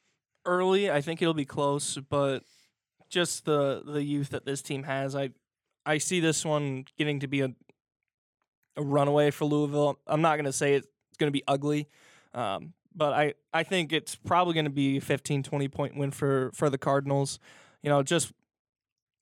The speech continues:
watching that Green Bay game, um, you know, M-,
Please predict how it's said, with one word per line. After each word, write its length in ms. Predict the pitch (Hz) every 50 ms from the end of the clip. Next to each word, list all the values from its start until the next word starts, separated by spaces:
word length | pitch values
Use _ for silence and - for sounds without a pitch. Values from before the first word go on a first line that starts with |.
| _ _ -
watching 440 | 165 170 170 170 - - 170 156 151
that 160 | 147 139 131
Green 240 | 143 156 156 151 139
Bay 200 | 139 139 139 139
game, 460 | 131 143 139 139 139 139 135 135 135 - - _
um, 400 | - 135 127 123 127 117 101 - _ _ _ _ _ _ _ _ _ _ _ _ _ _ _ _ _ _ _ _ _ _ _ _ _ _ -
you 120 | 147 143
know, 100 | 139 135
M-, 180 | 131 123 135